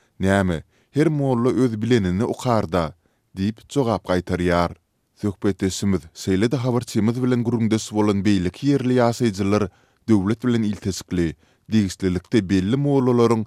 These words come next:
has köp barly adamlaryň sadakalaryna gidenini gowy görýändiklerini, üstesine de diktatorlyk rejimi barada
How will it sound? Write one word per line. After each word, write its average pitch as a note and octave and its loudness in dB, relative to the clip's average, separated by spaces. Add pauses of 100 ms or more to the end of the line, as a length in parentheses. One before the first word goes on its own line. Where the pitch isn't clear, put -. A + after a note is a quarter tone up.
(240)
has C3 0
köp - -4
barly G2 2
adamlaryň A2+ 2
sadakalaryna G#2+ -2
gidenini G#2+ 0 (100)
gowy G2+ 0
görýändiklerini, F2+ 0 (440)
üstesine G#2 -4
de A#2 -4
diktatorlyk C3 -2
rejimi A2 0
barada A2 2